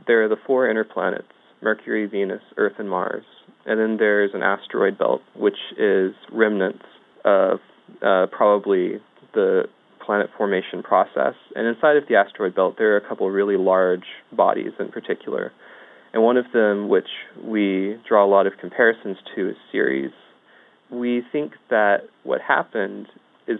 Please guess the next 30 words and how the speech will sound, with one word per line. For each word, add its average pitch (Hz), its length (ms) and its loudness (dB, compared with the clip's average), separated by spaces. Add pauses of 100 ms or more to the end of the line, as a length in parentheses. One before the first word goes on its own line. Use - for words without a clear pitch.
(100)
that 101 300 2
when 107 400 -2
the 104 140 -6
orbits 117 440 0 (260)
of 101 300 0 (140)
the 98 100 -4
outer 104 260 2
planets, - 480 -10
like - 120 -4 (120)
Jupiter 101 400 -4
and 92 140 -6 (100)
Saturn, 92 520 -2 (760)
and 104 380 -2 (300)
the 98 80 -4
orbits 101 400 0 (200)
of 98 280 0 (580)
the 98 80 -2
bodies 95 480 0 (280)
in 95 260 -8
perhaps - 420 -4
a 98 60 -10
debris - 400 -6
belt 92 220 -4
like 90 220 -2
the 95 100 0
asteroid 95 560 -4
belt, 90 220 -2 (180)
like - 140 -4 (140)
Ceres, 113 420 0 (480)
changed, 107 560 -6